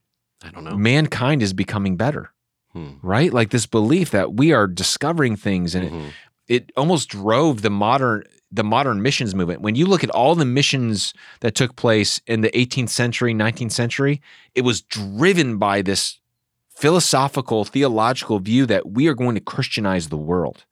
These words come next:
Speaker 1: Hmm.
Speaker 2: okay? And so, um, the great mission societies of America and in England and, and, and
Speaker 1: The
Speaker 2: Europe.
Speaker 1: big universities here, would that be, like, an
Speaker 2: Yes.
Speaker 1: example of that?
Speaker 2: Yes, we're
Speaker 1: Yeah.
Speaker 2: going to, we're going to educate. The, I mean,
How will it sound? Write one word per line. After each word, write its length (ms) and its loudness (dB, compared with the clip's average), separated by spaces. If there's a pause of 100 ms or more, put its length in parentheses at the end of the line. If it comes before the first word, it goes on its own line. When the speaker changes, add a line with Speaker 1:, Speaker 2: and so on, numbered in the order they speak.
Speaker 1:
Hmm. 120 -14 (220)
Speaker 2:
okay? 360 0 (840)
And 140 0
so, 340 4 (540)
um, 600 -2 (180)
the 280 -2
great 260 0
mission 320 2
societies 840 0
of 180 0
America 760 2
and 300 -4
in 200 -4
England 580 0
and, 240 -6
and, 320 -2
and 360 -2
Speaker 1:
The 40 -6
Speaker 2:
Europe. 300 2
Speaker 1:
big 80 -2
universities 600 -2
here, 400 0
would 140 0
that 140 0
be, 120 2
like, 220 0
an 80 4
Speaker 2:
Yes. 220 2
Speaker 1:
example 340 -2
of 60 -2
that? 80 2
Speaker 2:
Yes, 260 2
we're 120 2
Speaker 1:
Yeah. 100 0
Speaker 2:
going 180 2
to, 140 2
we're 200 2
going 220 2
to 180 -2
educate. 640 -2
The, 100 -4
I 60 -6
mean, 240 -2